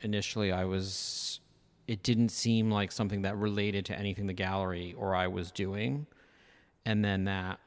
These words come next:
actually became exactly what, what attracted me to it. And it turns out that it actually is very related to what we're doing, because it's a very, uh,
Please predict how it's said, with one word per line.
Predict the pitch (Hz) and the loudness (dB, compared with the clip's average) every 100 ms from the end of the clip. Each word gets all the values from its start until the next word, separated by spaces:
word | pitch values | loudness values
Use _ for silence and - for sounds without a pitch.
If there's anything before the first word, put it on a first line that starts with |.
| - | -10
actually | 104 98 - 98 | -6 -4 -4 -6
became | 85 - 101 98 95 | -6 -8 -4 -2 -2
exactly | 90 98 87 - 104 90 92 85 85 - - _ _ _ _ _ - _ - | -4 -6 -6 -8 -6 -6 -6 -8 -14 -20 -20 _ _ _ _ _ -20 _ -4
what, | 113 110 110 - - - | 4 6 4 -6 -20 -6
what | 113 117 | 4 6
attracted | 107 - 107 92 - | 6 2 2 2 0
me | 101 110 | -2 -2
to | - 131 | -2 -2
it. | 139 - - - - - _ 127 | -2 -4 -14 -20 -20 -20 _ 2
And | 117 113 110 107 | 6 6 4 0
it | 110 - _ - | -4 -12 _ -8
turns | - 131 120 | 2 4 6
out | 120 | 4
that | 117 | 4
it | 110 | 4
actually | 107 113 107 | 4 0 0
is | 120 110 | 0 0
very | - 95 110 120 107 | -4 4 6 8 6
related | 101 95 95 92 87 | 4 2 0 -2 -4
to | 107 | -4
what | 98 92 | -2 0
we're | 95 | -2
doing, | 101 92 92 | 0 0 0
because | 98 - 104 | -4 -6 -4
it's | 107 - | -2 0
a | |
very, | 101 110 113 113 110 104 101 98 | 2 6 6 8 6 4 2 -2
uh, | - | -6